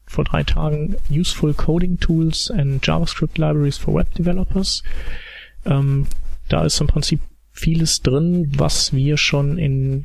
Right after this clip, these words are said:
keine Schaunotizen mal hatten, aber noch einiges mehr. Ähm, es ist sehr interessant und, und die Tools, die da gezeigt werden, die sind auch alle richtig gut.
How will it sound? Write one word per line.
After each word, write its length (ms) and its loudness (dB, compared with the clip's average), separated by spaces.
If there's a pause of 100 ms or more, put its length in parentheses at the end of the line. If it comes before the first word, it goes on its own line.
(120)
keine 240 2
Schaunotizen 640 0
mal 140 2
hatten, 340 0
aber 240 0
noch 200 0
einiges 380 0
mehr. 200 2 (1400)
Ähm, 520 2 (200)
es 340 -2
ist 440 -4
sehr 160 2
interessant 640 0
und, 220 -2 (120)
und 180 -2
die 100 0
Tools, 440 0
die 80 2
da 120 2
gezeigt 500 0
werden, 320 2
die 100 2
sind 240 0
auch 300 0
alle 480 2 (600)
richtig 520 0
gut. 340 0